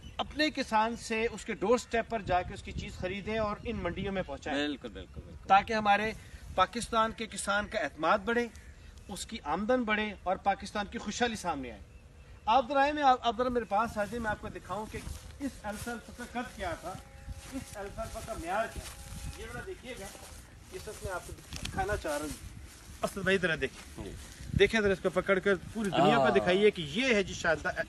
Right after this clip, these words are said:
Speaker 1: अल्फाल्फा की का म्यार। ये मैं आपको जरा शो करवा दूँ, ये जरा मेरे पास देखिएगा, ये देखिए जी। दोस्तों, इस म्यार के लिए, इस quality के लिए शानदार पाकिस्तान पूरी दुनिया में मशहूर है।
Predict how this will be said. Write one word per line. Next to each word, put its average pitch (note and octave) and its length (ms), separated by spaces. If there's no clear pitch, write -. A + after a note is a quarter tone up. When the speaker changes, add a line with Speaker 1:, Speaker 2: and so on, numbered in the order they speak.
Speaker 1:
अल्फाल्फा F3+ 460
की B3+ 340
का G3+ 100
म्यार। F#3 360
ये F#3+ 80
मैं G#3 100
आपको F#3 240
जरा F3+ 120
शो G#3 80
करवा F3+ 340
दूँ, C3 140
ये F3+ 60
जरा G3 120
मेरे F#3+ 140
पास F3 220
देखिएगा, D#3 420
ये G#3 140
देखिए D3+ 240
जी। - 720
दोस्तों, C#4 380
इस - 500
म्यार G3 500
के G#3 200
लिए, C#3+ 280
इस C4 160
quality G#3+ 480
के F#3 180
लिए D#3+ 220
शानदार F3+ 520
पाकिस्तान F3 560
पूरी B3+ 260
दुनिया F3 240
में D#3 100
मशहूर B2+ 340
है। - 220